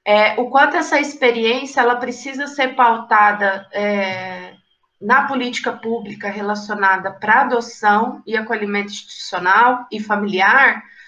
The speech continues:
da necessidade do reestabelecimento dos vínculos familiares e vínculos de comunidade pra essas crianças.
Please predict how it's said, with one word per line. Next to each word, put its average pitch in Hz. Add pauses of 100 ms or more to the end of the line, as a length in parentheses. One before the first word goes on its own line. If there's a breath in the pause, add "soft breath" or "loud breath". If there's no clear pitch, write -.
(640 loud breath)
da 226
necessidade 254
do 220
reestabelecimento 254
dos 208
vínculos 254
familiares 226
e 254
vínculos 254
de 269
comunidade 254
pra 220
essas 226
crianças. 185